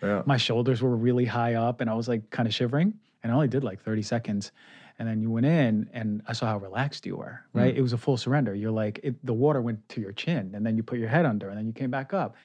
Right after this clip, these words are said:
Speaker 2: And, uh, now I'm doing the same thing with people who come to my cold plunge. I'm like, "No, you gotta be all in,"
Speaker 1: Yeah.
Speaker 2: you know, because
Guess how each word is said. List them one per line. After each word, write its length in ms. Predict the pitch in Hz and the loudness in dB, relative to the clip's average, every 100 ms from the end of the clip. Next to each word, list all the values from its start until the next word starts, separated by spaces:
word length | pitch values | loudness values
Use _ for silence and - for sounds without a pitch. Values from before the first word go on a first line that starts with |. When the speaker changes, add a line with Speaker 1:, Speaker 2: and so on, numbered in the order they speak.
| - | 2
Speaker 2:
And, 480 | 131 123 117 110 123 - | 4 6 6 4 0 0
uh, 60 | |
now 280 | 123 131 120 | 4 6 6
I'm 160 | 123 117 | 6 6
doing 180 | 120 113 | 4 4
the 80 | |
same 220 | 113 117 113 | 4 2 6
thing 120 | 135 | 6
with 140 | 120 | 6
people 240 | 117 127 120 | 4 4 4
who 60 | |
come 180 | 113 117 | 4 2
to 280 | 117 107 101 _ - | 4 2 -4 _ 0
my 200 | 117 151 | 2 2
cold 240 | - 101 | 0 -6
plunge. 260 | - 98 98 | -4 -8 -6
I'm 100 | 104 | -4
like, 160 | 104 | -4
"No, 200 | 101 127 104 | -2 -2 -2
you 120 | 101 | -4
gotta 200 | 101 98 | -4 -2
be 120 | 104 | 0
all 220 | 104 107 | 0 2
in," 240 | 123 107 104 _ | 2 2 -4 _
Speaker 1:
Yeah. 120 | 101 | 0
Speaker 2:
you 60 | 92 | 2
know, 140 | 101 107 | 2 2
because 520 | 110 107 110 - | 2 2 0 0